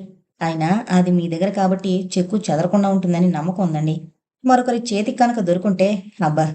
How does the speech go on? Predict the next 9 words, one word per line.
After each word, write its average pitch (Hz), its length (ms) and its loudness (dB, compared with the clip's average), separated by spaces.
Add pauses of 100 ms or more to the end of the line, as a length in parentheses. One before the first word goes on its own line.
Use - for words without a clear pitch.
(120)
భరించలేను. 180 680 2 (320)
దయచేసి 175 560 2
తొందరగా 170 300 0
ఇచ్చేయండి," 160 460 -2 (360)
అంది. 156 340 -2 (160)
ఓ 262 120 4
చేత్తో 220 460 -2
బోర్న్‌విటా 202 600 0
తాగుతూ, 202 580 -2